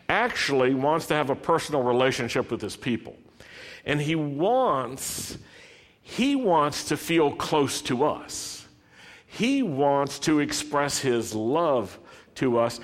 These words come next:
He wants to show us his interest. And every grandmother and every grandfather, every parent has, has this kind of love in them that is born of God, where you want to show the little ones that God gives you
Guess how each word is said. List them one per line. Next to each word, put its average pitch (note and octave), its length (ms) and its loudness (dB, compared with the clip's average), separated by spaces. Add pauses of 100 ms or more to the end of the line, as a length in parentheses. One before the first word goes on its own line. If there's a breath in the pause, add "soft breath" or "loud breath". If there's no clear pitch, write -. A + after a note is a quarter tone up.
(220 loud breath)
He G3+ 120 0
wants F#3+ 360 2
to C#3+ 120 -2
show F3+ 500 2
us B2 280 2
his C3 440 -4
interest. - 880 -4 (640 loud breath)
And D#3 160 0
every A3+ 420 0
grandmother E3 960 0
and B2+ 100 -2
every D#3+ 220 0
grandfather, C#3 920 0
every D#3 320 0
parent C#3+ 760 -2
has, A#2 420 -4 (300 loud breath)
has C3+ 380 0 (600)
this D3 220 0
kind G3+ 500 0
of A#2 160 0
love C3 680 2 (480 loud breath)
in A3 300 2
them C#3+ 260 2
that C#3 280 0
is C#3 160 2
born E3 440 0
of B2 160 0
God, E3 300 2
where C#3+ 180 2
you D3+ 180 -2
want E3+ 480 0
to E3 140 0
show A3 520 2
the D3+ 140 2
little D3+ 460 2
ones G#2+ 400 -2
that A#2 160 -4
God B2 260 0
gives A2 320 -2
you E2+ 220 -8